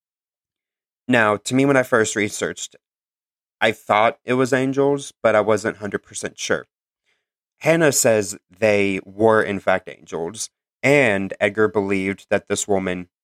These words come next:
to be an angel. So, anyways, Edgar asked if his, for his father to take a break. And as his father walked off, Edgar did as he was told by the woman,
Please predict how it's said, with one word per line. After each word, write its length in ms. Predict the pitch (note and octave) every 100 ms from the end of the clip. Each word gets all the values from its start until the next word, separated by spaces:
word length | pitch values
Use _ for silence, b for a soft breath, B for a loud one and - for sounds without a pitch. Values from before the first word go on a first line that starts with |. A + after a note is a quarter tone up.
| _ -
to 180 | E3+ D#3+
be 180 | B2
an 100 | G2
angel. 420 | D2 C#2 - A1 - _ _ _ _ _ _ -
So, 600 | - G2+ F#2+ F#2 F2+ F2 _ _ _ _
anyways, 500 | D3+ D#3+ F2 G2 - _ _ _ _ _ _ _ _ _ _ _ C#3
Edgar 260 | D3+ D#3+
asked 380 | D#3+ B2+ B2 -
if 140 | A#2+
his, 200 | A2+ G#2+ A2 _ _ _
for 200 | - B2+
his 140 | A#2+ -
father 540 | A2+ G2+ G2 F#2+ F#2 _ _ _ -
to 80 |
take 200 | A#2 A2+
a 40 | F#2+
break. 440 | F#2+ E2+ - _ _ _ _ _ _ _ _ _ _ A2
And 360 | G#2+ G2+ G2
as 220 | - G2+
his 100 | F2+
father 300 | - G#2 G2+ -
walked 300 | G2 - A#2
off, 380 | A#2 B2+ - _ _ _ _ -
Edgar 260 | A2 G#2+ G#2
did 220 | G#2+ G#2
as 160 | G2+
he 80 | -
was 200 | G2+ G2
told 340 | - A2 G#2 G2
by 160 | G2
the 100 | F#2+
woman, 540 | F#2+ B2+ C#3+ A#2 A2